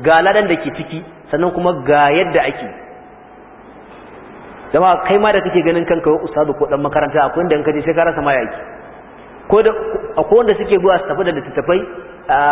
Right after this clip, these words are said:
aikin haji, a, a takaice, aikin haji a sauƙaƙe, wane ne suna tafiya suna karantawa.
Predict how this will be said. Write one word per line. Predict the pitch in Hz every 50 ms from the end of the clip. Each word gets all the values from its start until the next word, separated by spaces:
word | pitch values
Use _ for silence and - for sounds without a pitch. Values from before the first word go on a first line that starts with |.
| 147 147 170
aikin | 180 180 180 180 160 160
haji, | 175 175 156 170 175 180 - - - - - - -
a, | 151
a | 147 139 139 135
takaice, | - 147 - 143 147 147 - - 185 190 214 185 165
aikin | 175 190 180 180 170 156
haji | 170 175 156 170
a | 147 143
sauƙaƙe, | 143 143 143 147 147 - 170 180 180 175
wane | 165 156 151 147 151 175 190 190
ne | 185 170 -
suna | - 196 185 165
tafiya | - 151 147 180 196 180 -
suna | - 180 175 165
karantawa. | 170 170 165 151 160 156 143 127